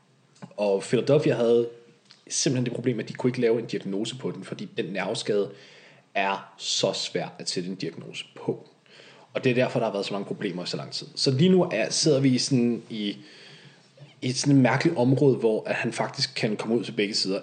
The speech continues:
Enten så kan det være, at hvis han får den tid af, som han er i gang med at have lige nu, og de finder ud af, "Okay, den her diagnose på nerveskaden, det var den korrekte diagnose for en gangs skyld. Nu kan vi behandle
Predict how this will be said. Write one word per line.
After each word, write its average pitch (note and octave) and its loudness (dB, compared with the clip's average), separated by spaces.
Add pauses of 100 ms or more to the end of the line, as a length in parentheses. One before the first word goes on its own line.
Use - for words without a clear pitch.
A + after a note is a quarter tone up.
Enten E3+ 4
så D#3+ 0
kan D3 2
det G#2+ 0
være, A2 0
at G2 -4
hvis - -6
han G2 -4
får A#2+ 0
den A2+ -2
tid G#2 0
af, G2+ 2
som G2+ -4
han G2 -4
er F2+ -2
i F2+ -2
gang F#2 0
med E2 -4
at - -4
have C#2+ -8
lige E2+ -4
nu, B2+ 4
og G#2+ -6
de G#2+ -6
finder G2 -2
ud A2 0
af, F#2+ 0
"Okay, A#2+ 0
den A2 -2
her A#2+ 0
diagnose G2+ -2
på G#2+ -4
nerveskaden, F#2 -4
det F#2 -8
var F#2 -2
den F2+ -8
korrekte G#2 0
diagnose F#2 -2
for F2+ -8
en E2 -8
gangs - -8
skyld. - -8 (440)
Nu B2 2
kan A#2 0
vi G#2+ 0
behandle D3 4